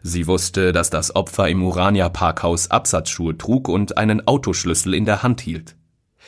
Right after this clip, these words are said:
Der Gerichtspsychiater Andreas Frey sagte mir, sie habe ihre Täterschaft eindeutig und unmissverständlich beschrieben, so dass ich nie auch nur den geringsten Zweifel hatte.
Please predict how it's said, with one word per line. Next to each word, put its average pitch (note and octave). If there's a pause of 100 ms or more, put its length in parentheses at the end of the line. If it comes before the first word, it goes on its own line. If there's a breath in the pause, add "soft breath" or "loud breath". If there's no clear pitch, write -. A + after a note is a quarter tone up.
(340 loud breath)
Der G#2
Gerichtspsychiater B2
Andreas G2+
Frey A#2
sagte F2+
mir, D#2+ (340 loud breath)
sie E2+
habe G2
ihre F#2+
Täterschaft F2+ (100)
eindeutig B2
und G2+
unmissverständlich A2
beschrieben, G2+ (380 loud breath)
so D#2
dass D#2
ich F2+
nie G#2+
auch -
nur G#2+
den G#2
geringsten A2
Zweifel B2
hatte. E2